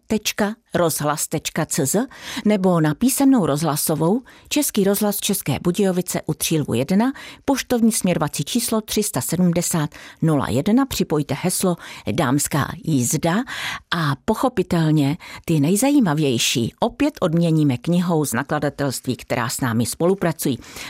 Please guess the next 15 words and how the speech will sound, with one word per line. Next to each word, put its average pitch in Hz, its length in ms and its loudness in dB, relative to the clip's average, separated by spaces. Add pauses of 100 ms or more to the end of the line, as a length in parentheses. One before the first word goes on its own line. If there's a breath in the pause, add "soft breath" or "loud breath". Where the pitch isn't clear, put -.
No 302 100 4
a 254 40 0
teď 180 180 -2
po 254 120 -6
písničce 277 640 2
my 226 160 4
zalistujeme 190 600 2
lunárním 165 480 0
kalendářem 170 720 0 (100)
a 160 200 -4
už 233 140 -2
se 339 120 -2
budeme 175 320 0
pomalu 151 340 0
loučit. - 500 -4